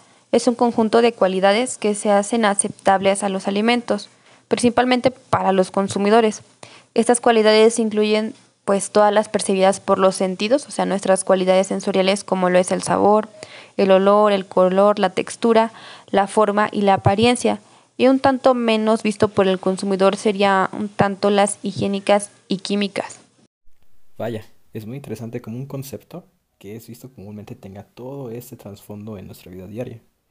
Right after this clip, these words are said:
Speaker 2: Creo que para nuestros escuchas les interesa este tema, pues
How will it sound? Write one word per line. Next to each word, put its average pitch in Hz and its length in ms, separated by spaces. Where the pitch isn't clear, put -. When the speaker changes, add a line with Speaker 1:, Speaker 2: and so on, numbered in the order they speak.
Speaker 2:
Creo - 120
que 120 80
para 117 160
nuestros 104 320
escuchas 113 320
les 110 100
interesa 107 420
este 123 160
tema, 131 300
pues 95 360